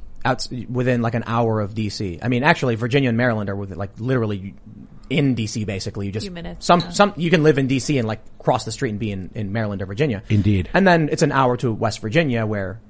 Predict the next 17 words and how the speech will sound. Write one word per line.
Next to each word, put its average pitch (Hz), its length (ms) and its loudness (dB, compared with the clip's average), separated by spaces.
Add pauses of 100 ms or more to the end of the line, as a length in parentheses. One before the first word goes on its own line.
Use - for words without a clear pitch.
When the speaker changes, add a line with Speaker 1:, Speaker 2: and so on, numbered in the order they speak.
(100)
Speaker 1:
they 104 100 -2
don't 208 160 4
have 123 160 2
these 107 160 -4
things, - 400 -10 (160)
and 107 140 -4
Speaker 3:
Yeah. 92 140 -10
Speaker 1:
you 104 100 -6
could 92 240 -12
go 104 100 -2
to, 98 60 -6
like, 95 140 -6
a, 92 200 -8
a 104 80 -8
gym 98 400 -4
or 95 140 -2
whatever. 92 360 -4